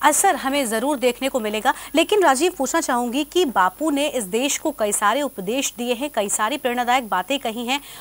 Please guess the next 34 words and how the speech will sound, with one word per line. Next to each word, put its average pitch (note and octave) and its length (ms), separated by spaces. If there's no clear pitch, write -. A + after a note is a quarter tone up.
और F4+ 180
मुझे C#4+ 220
ऐसा G#4 200
लगता F#4 240
है F#4 60
कि F#4 100
आज B3 380
के F#4 220
युग C#4 500
को E4+ 160
कहीं A#3+ 360
ना D4 120
कहीं C#4 360
उन G#4 160
चीजों D#4+ 340
की E4+ 240
या B3 120
आज B3 340
का D4 160
जो C#4+ 180
वर्ग B3+ 360
है C4+ 260
उनको D#4+ 460
महात्मा E4+ 400
गांधी D4 320
के F#4 220
पदचिन्हों D4 540
पर F#4+ 120
चलने D4 280
की E4+ 120
बहुत B3 260
ज्यादा C4 200
आवश्यकता A3 640
है, F3 180